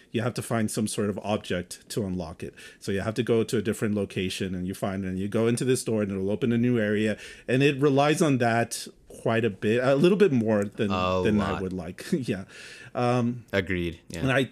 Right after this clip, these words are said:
Speaker 1: I, some of the puzzles I've, I've enjoyed, but for the most part, they, they tend to be more around that type of, of gameplay loop. So I'm certain that if I give this game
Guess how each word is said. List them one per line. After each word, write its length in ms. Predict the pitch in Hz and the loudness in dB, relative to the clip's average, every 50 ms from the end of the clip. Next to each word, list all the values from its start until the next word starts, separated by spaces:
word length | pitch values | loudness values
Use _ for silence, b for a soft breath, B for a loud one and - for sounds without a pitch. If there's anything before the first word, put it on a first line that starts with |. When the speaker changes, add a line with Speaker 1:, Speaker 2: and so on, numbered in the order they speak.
| - | -2
Speaker 1:
I, 100 | 143 151 | -4 -2
some 300 | 135 - - - 165 170 | -2 -2 0 2 4 4
of 60 | 185 | 4
the 80 | 156 135 | 4 2
puzzles 540 | - - 151 151 143 147 151 151 139 - - | 2 2 0 2 2 0 -2 -4 -4 -6 -2
I've, 260 | 131 135 127 123 - | 0 0 0 0 0
I've 180 | 120 120 120 120 | 0 0 2 2
enjoyed, 480 | 123 120 110 117 117 120 120 120 123 120 | 2 0 0 0 2 2 4 2 2 0
but 160 | - 104 98 - _ _ _ - | -2 -6 -6 -8 _ _ _ -10
for 160 | - - 113 | -4 -4 -2
the 80 | 107 107 | -2 0
most 280 | 107 104 101 110 - - | -2 0 -2 -2 -4 -4
part, 280 | - 113 110 107 - - | -2 0 0 0 -2 -2
they, 140 | 113 104 104 | -2 -2 -2
they 160 | 87 107 101 | -2 -4 -4
tend 240 | - - 101 104 - | -4 -4 -4 -4 -4
to 80 | 107 | -4
be 200 | 98 107 104 101 | -2 -2 -2 -2
more 260 | 90 107 98 98 98 | -2 -4 -4 -4 -4
around 420 | 98 98 98 95 95 98 92 - - B B B B B B - | -4 -6 -6 -6 -8 -8 -10 -12 -16 B B B B B B -6
that 240 | - 104 101 117 - | -4 -4 -4 -4 -4
type 280 | - 120 110 - - | -2 -2 -2 -2 0
of, 340 | 135 123 117 110 - - - - | 0 -2 -2 -2 -6 -14 -18 -10
of 440 | - 120 117 113 110 110 117 - - - - | -6 -4 -4 -2 -4 -4 -6 -10 -18 -12 -4
gameplay 500 | - 117 117 117 113 - 127 117 120 117 | 0 0 0 0 -2 -2 0 0 2 2
loop. 260 | 113 120 123 127 - - B B B B B B B B B | 2 2 2 2 0 -4 B B B B B B B B B
So 560 | - - - - 156 143 147 143 139 143 - - _ _ - | -6 -4 2 2 4 4 6 4 4 2 -2 -8 _ _ 2
I'm 240 | 143 175 208 220 208 | 4 4 6 4 4
certain 760 | - - - - - 156 160 170 190 208 214 220 220 - - | 2 0 0 2 4 4 6 6 6 4 4 2 0 -4 -2
that 240 | 127 127 117 117 113 | 0 2 2 2 0
if 180 | - 123 120 - | 0 -2 -2 0
I 80 | 127 127 | -2 0
give 220 | 123 139 131 127 | 2 2 2 2
this 160 | 139 131 131 | 2 -2 0
game 340 | - 135 127 127 123 117 - | 0 2 2 2 2 0 -4